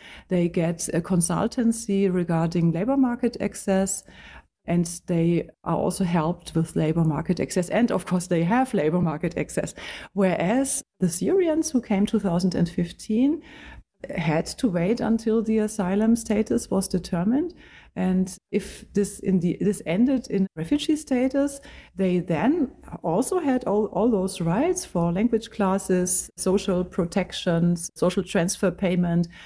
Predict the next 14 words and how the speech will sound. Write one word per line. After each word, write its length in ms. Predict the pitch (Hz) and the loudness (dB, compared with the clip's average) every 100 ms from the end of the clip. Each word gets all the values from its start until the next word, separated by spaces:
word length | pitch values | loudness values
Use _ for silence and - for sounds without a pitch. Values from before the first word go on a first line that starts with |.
| - - - | -20 -8 2
consultancy, 1120 | 180 170 151 185 190 180 175 - 175 170 175 - - | 2 4 0 0 2 0 0 0 2 2 0 -4 -4
and 160 | 165 | -2
help 340 | 180 165 180 170 | 2 2 0 -2
with 140 | 170 | -2
labor 240 | 185 254 | 0 2
market 280 | 247 220 196 | 2 0 -2
access, 280 | 170 175 165 | -4 -4 -2
and 180 | - 147 | -2 -2
so 260 | - 175 | 0 0
on. 200 | - 262 - - - - | 2 0 0 -12 -20 -6
But 160 | 185 180 | -4 -2
for 160 | 190 | 0
many, 480 | 170 151 208 294 294 - | 0 2 2 2 -2 -6
um, 240 | 185 190 | 0 0